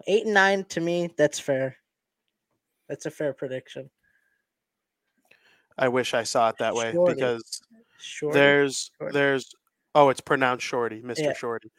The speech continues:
Speaker 1: Yeah.
Speaker 2: I can't see them being better than Green Bay. They're not gonna be better than the Vikings, and they're not gonna be better than the Lions. And show me a last place division where they're, or show me a,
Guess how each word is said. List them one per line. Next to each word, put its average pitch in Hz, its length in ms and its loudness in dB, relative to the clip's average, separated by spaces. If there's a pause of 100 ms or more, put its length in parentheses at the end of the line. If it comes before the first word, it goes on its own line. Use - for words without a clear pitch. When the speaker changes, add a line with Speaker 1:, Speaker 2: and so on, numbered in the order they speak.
(240)
Speaker 1:
Yeah. 156 140 -12 (800)
Speaker 2:
I 170 680 10 (240)
can't 147 260 -4
see 151 140 -6
them 147 140 -2
being 143 200 -6
better 139 220 0
than 143 140 -4
Green 139 240 -8
Bay. 120 220 -6 (1600)
They're 127 100 -10
not 120 160 -4
gonna 131 140 -4
be 131 80 -2
better 131 240 0
than 135 160 -4
the 143 80 -2
Vikings, 131 580 -4
and 120 80 -16
they're 117 80 -10
not 117 180 -6
gonna 123 140 -8
be 120 100 -4
better 120 280 0
than 127 120 -6
the 131 120 -2
Lions. 113 500 -2 (500)
And 120 220 -6
show 139 260 4
me 143 200 0
a 139 80 2
last 131 400 4
place 131 320 0
division 123 440 -4
where 117 220 -4
they're, 117 160 -4 (560)
or 131 160 2
show 147 200 4
me 156 180 2
a, 147 60 4